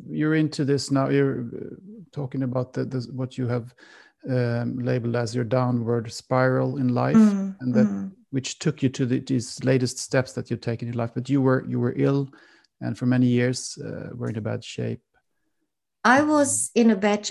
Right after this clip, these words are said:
Speaker 2: I, I put myself in that bad shape, um, because probably I wanted too much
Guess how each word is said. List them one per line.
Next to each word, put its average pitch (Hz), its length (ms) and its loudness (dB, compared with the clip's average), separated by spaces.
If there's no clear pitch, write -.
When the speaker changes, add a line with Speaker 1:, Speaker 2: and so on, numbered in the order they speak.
Speaker 2:
I, 233 220 6
I 240 120 8
put 349 300 4
myself 226 720 0
in 196 260 0
that 190 420 0
bad 190 240 2
shape, 175 540 -2
um, 202 640 -2
because 302 800 0
probably 226 720 4
I 226 120 2
wanted 254 480 0
too 277 140 -6
much 202 560 -4